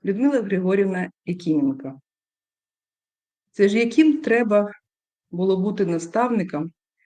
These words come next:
щоб стільки людей її згадували і дякували по сьогодні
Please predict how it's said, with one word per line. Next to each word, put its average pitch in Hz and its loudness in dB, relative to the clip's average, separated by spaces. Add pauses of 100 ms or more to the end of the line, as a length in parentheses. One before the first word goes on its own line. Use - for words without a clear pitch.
(440)
щоб 208 -6
стільки 302 4
людей 170 0 (880)
її 190 -2
згадували 180 -2 (220)
і 185 -6
дякували 160 0 (720)
по 196 2
сьогодні 196 2